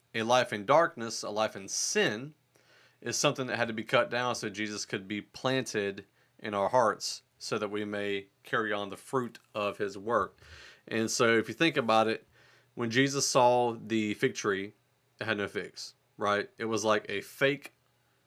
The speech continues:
it was almost like a, a useless tree. There was no good there. There was no fruit. And obviously James talks a lot about the fruit,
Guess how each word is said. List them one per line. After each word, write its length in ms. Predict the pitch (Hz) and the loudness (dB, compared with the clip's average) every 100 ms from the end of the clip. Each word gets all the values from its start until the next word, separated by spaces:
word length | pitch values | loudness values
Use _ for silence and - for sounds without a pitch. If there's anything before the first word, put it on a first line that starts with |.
| _ _ _ _ _ | _ _ _ _ _
it 180 | - 104 | -10 -6
was 120 | 123 | 0
almost 200 | 139 143 | 0 2
like 200 | 147 131 | 2 2
a, 300 | 120 107 104 | 2 0 -2
a 40 | 107 | -6
useless 560 | 98 107 143 - 131 | -4 -2 -2 -2 -4
tree. 320 | - - 139 110 | -4 -4 -2 -2
There 80 | |
was 160 | 98 95 | -2 -4
no 160 | 113 110 | -4 -4
good 240 | 107 101 | -2 -2
there. 120 | 98 | -4
There 100 | 98 | -8
was 100 | 98 | -6
no 140 | 110 104 | -4 -6
fruit. 480 | - 143 110 87 _ _ _ _ _ | -6 -6 -6 -8 _ _ _ _ _
And 220 | - 110 - | -6 -4 2
obviously 420 | 139 143 135 127 | 2 2 0 -2
James 560 | 110 147 165 160 139 | 2 2 2 0 -2
talks 380 | - - 139 - | -6 -2 -2 0
a 40 | 113 | -4
lot 260 | 107 117 | 0 0
about 480 | 117 110 110 110 107 _ | 0 2 4 4 0 _
the 140 | 110 90 | -20 -16
fruit, 460 | - 139 135 - | -4 -4 -4 -8